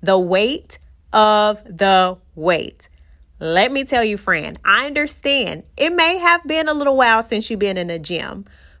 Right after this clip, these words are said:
but with today's podcast episode, my prayer, with God's help, it is going to encourage you the strength that comes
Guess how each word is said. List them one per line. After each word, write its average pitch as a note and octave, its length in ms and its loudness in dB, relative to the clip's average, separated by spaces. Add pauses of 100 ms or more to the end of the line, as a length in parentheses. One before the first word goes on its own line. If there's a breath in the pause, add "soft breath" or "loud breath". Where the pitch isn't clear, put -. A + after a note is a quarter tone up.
but A#3 280 4
with A#3+ 180 6
today's A3+ 560 0
podcast A#3 720 2 (140)
episode, E3 720 -2 (340 soft breath)
my A#3 460 2
prayer, D#3+ 580 0
with A#3 380 -2
God's C4 720 -2
help, G3 480 -2
it A3+ 160 4
is B3+ 180 -4
going A3 420 -2
to A3 260 -6
encourage G3+ 760 -2
you D3 360 -6 (520)
the G3+ 160 -2
strength - 680 -2 (160)
that F#3+ 300 2
comes D#3 640 -2